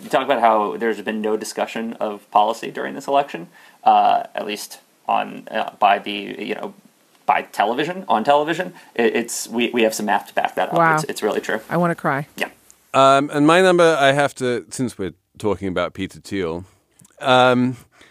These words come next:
Speaker 3: my number is thirty-one million, which is the number of dollars that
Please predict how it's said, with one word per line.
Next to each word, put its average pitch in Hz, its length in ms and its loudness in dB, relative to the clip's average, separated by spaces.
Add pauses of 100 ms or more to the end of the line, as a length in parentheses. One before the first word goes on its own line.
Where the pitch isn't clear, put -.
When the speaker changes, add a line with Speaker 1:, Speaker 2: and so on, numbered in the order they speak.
(260)
Speaker 3:
my 143 260 4
number 160 380 2
is 135 580 2
thirty-one 131 1120 0
million, 98 420 -2 (560)
which 113 540 2
is 107 480 0
the 107 480 -2
number 113 380 2
of 101 380 -2
dollars 151 720 2
that 104 540 0